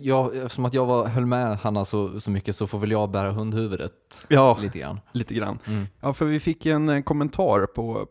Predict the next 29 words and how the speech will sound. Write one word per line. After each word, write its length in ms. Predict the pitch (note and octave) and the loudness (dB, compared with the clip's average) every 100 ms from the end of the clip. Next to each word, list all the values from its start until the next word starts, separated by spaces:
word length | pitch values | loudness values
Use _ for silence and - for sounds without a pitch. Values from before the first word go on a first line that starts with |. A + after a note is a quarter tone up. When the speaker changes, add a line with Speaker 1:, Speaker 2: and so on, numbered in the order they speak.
| - | -10
Speaker 2:
på 80 | A2 | -8
bloggen 580 | A2 G#2 G2+ F#2 G#2 - - | -6 -6 -6 -8 -10 -14 -12
som 280 | A#2 A2+ | -10 -8
utvecklades 480 | A#2+ A#2+ A2 A2 A2 | -6 -4 -4 -4 -4
till 100 | B2 | -2
en 60 | A2+ | 0
lång, 220 | A2 A2 | 0 0
eh, 80 | G#2+ | -4
kommentarstråd 960 | - A#2 C3 A2+ - - D#3+ - - G2+ | -4 -4 -2 -2 -4 -6 -4 -2 -4 -2
med 120 | A2+ | 0
Speaker 1:
Mhm. 60 | C3 | 4
Speaker 2:
diskussion. 300 | D3+ B2+ G2+ | 2 0 -4
Det 60 | |
var 60 | G#2 | -6
Cecilia 680 | A#2 B2 D#3 D#3 A2+ F#2 F#2+ | -6 -6 -4 -2 0 -2 -2
som, 280 | A2+ G2+ | -4 -4
eh, 80 | G2+ | -6
protesterade 800 | - G#2+ - A2 - A#2 G#2 G#2 | -6 -8 -4 -6 -4 -6 -4 -6
å 60 | G#2 | -6
det 80 | G2+ | -4
vildaste, 640 | G#2+ G2+ C3+ - - - - - - - - | -4 -4 -6 -10 -8 -8 -10 -20 -20 -16 -6
ehm, 500 | G#2+ G#2 G2+ G2+ G2+ _ _ _ - _ | -2 0 -2 -4 -8 _ _ _ -20 _
om 280 | A#2 G2+ F#2 | -6 -6 -8
att 320 | G2 G2 - _ _ - | -10 -12 -14 _ _ -20
gamla 420 | - A#2+ B2 F#2+ | -18 -8 -6 -2
Nikita 540 | C#3 C#3 - - - G2 - _ | -4 -4 -10 -10 -8 -8 -10 _
faktiskt 420 | - F2+ - G2 | -8 -6 -10 -12
har, 400 | - F2+ D#2+ G2 - _ _ | -8 -6 -6 -8 -14 _ _
eh, 80 | - | -16